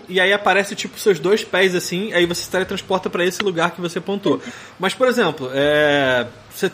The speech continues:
chegou assim em frente a uma mesa que tem um computador. E aí eu não preciso, tipo, andar em volta da mesa pra, pra fazer alguma coisa. Eu posso andar na vida real em volta da mesa e olhar, tipo, tem um computador aqui,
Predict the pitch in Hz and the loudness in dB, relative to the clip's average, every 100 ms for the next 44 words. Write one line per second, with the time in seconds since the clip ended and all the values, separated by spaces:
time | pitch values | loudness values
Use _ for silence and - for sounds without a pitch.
0 | - - 190 214 220 226 208 202 214 220 | -4 0 2 2 2 0 0 0 0 2
1 | 220 190 208 220 - 214 - 208 208 196 | 2 2 2 2 0 0 2 0 0 0
2 | 156 110 - 151 170 170 190 202 208 202 | 0 -2 -2 2 4 4 4 4 4 4
3 | 190 170 - - 180 220 254 - 233 208 | 4 2 -4 0 2 2 0 0 0 0
4 | 208 - 170 143 131 170 180 170 214 170 | -4 0 0 0 -2 0 2 4 4 4
5 | 170 185 190 185 170 170 196 190 - 170 | 4 2 2 0 2 4 4 2 2 2
6 | 165 - 127 170 185 190 233 165 156 165 | 2 0 -4 -2 -2 -2 0 0 0 0
7 | 175 196 196 185 185 175 190 226 165 190 | 0 -2 -4 0 2 2 2 2 2 2
8 | 220 226 196 175 220 185 165 185 214 202 | 2 4 4 4 4 2 2 2 0 2
9 | 214 233 285 311 190 - - 143 139 175 | 2 2 0 4 4 2 -6 -10 -8 -6
10 | 165 165 175 165 190 | -4 -2 -4 -4 -4